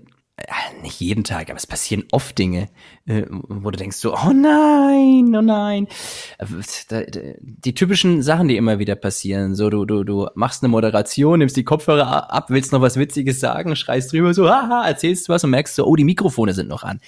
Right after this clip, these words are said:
Ja, so, sowas, sowas passiert immer wieder und dann überlegst du noch mal ganz genau, „Was hab ich gerade gesagt? Was hab ich gerade gesagt? Was hab ich gerade gesagt?“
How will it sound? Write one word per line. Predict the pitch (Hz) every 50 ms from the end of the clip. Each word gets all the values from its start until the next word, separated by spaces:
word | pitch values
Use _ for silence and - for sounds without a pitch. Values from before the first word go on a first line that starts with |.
| - - - -
Ja, | - -
so, | 175 175 208 208
sowas, | 196 208 214 220 220 - - - - - - - -
sowas | - 147 156 170 170
passiert | - - 160 - - 180 175 170
immer | - 165 170 165 139 143
wieder | 170 196 202 175 131 113
und | 113 113
dann | 113 117 127
überlegst | 120 120 117 127 131 -
du | 139
noch | 131
mal | 123 117
ganz | 123 123 -
genau, | - 117 104 104
„Was | 107 -
hab | 104 104
ich | -
gerade | - 101 104 98
gesagt? | 101 98 95 101 98 -
Was | 110 -
hab | 113
ich | 101 -
gerade | - 104 104 104
gesagt? | 107 101 - 95
Was | 113 131 -
hab | 175
ich | 180 -
gerade | 214 175 151
gesagt?“ | 165 151 131 120 107 -